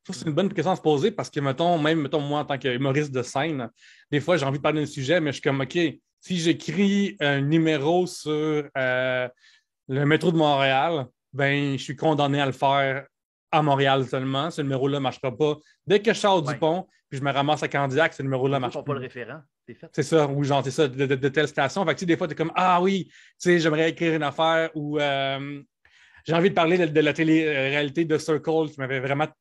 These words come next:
Speaker 1: choqué de la bonne manière il y a deux ans, mais je sais que personne ne l'a vu au Québec.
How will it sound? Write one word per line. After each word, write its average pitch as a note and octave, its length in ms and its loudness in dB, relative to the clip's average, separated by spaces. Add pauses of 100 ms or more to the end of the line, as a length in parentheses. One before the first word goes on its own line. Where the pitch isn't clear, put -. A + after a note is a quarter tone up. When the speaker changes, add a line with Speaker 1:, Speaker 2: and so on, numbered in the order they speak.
(140)
Speaker 1:
choqué D#3+ 580 0
de C3 80 -6
la C3+ 100 2
bonne C#3 120 0
manière C#3+ 320 0
il C#3 40 0
y C3+ 40 2
a - 20 2
deux C3 300 -4
ans, E3+ 120 -4 (300)
mais C3+ 60 -4
je C#3 100 0
sais F3+ 100 -4
que C#3 60 -6
personne D3 240 -2
ne C#3 60 0
l'a C3+ 80 0
vu C3+ 80 -2
au - 20 -6
Québec. C3 420 -2